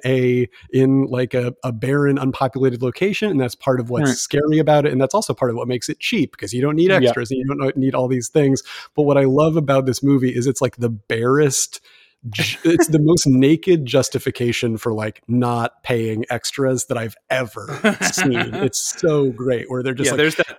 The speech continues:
Speaker 1: you're gonna see
Speaker 2: there's that
Speaker 1: one
Speaker 2: assembly
Speaker 1: scene.
Speaker 2: scene.
Speaker 1: Yes,
Speaker 2: Yeah.
Speaker 1: you're gonna see one scene with students, and then we're sending everybody. We're literally being like, "All these students are gonna be outta here. <laughs> Get outta here. We don't wanna pay you anymore." And, uh, then the school is just empty for
Speaker 2: Yeah, I'm
Speaker 1: the
Speaker 2: wi-,
Speaker 1: rest
Speaker 2: I'm,
Speaker 1: of it.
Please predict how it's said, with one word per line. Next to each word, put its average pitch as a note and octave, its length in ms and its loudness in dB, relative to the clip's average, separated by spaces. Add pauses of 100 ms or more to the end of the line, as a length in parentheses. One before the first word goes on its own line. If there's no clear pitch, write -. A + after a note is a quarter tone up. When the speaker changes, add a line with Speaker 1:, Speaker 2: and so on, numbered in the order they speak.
(380)
Speaker 1:
you're F3 160 4
gonna F3 160 6
see E3 160 -2
Speaker 2:
there's D#3+ 100 2
that - 80 -2
Speaker 1:
one C#3+ 120 0
Speaker 2:
assembly D3 440 0
Speaker 1:
scene. A#2+ 100 -2
Speaker 2:
scene. A#2 420 -4
Speaker 1:
Yes, D#3+ 280 0
Speaker 2:
Yeah. A2 180 -4
Speaker 1:
you're C3+ 100 -6
gonna D3+ 120 -4
see D3+ 160 -8
one C#3+ 320 -4
scene E3+ 300 -4
with D#3+ 120 -4
students, B2 460 -2 (240)
and B2+ 100 -2
then C3+ 60 2
we're A#2+ 140 0
sending A#2+ 420 -2
everybody. C#3+ 460 4
We're C3+ 160 2
literally C#3 380 0
being B2+ 200 -2
like, B2 180 -6
"All D3+ 280 -2
these E3 180 0
students E3+ 400 -2
are D3 60 -6
gonna C#3+ 180 -4
be C#3+ 160 -4
outta D#3+ 420 -2
here. C3+ 240 -12
<laughs> E3 80 -12
Get F3 140 -6
outta F3 400 -2
here. C#3+ 220 -12
We D3+ 100 -8
don't E3 120 -8
wanna E3 180 -6
pay - 220 -14
you E3 200 -6
anymore." D3 480 -10 (400)
And, B2+ 500 2
uh, A#2 300 2
then A#2 160 0
the A2+ 60 -2
school A2+ 280 -6
is A#2 80 -6
just - 260 -8
empty A2+ 400 -10
for A2+ 300 -12
Speaker 2:
Yeah, C3+ 120 2
I'm C#3+ 100 0
Speaker 1:
the F3+ 60 2
Speaker 2:
wi-, A3 140 2
Speaker 1:
rest - 180 -2
Speaker 2:
I'm, F3 60 -8
Speaker 1:
of - 80 -10
it. - 40 -20